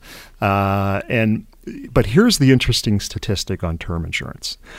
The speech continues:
Of all the term insurance, term ten and term twenty,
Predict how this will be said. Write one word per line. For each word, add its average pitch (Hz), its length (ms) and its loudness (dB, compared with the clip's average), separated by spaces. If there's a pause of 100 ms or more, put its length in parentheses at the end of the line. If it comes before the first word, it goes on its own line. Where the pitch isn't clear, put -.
(400)
Of 123 160 2
all 202 300 6
the 226 120 6
term 156 320 6
insurance, 98 480 4
term 120 320 4
ten 135 500 4 (360)
and 98 200 -2
term 123 280 2
twenty, 123 460 4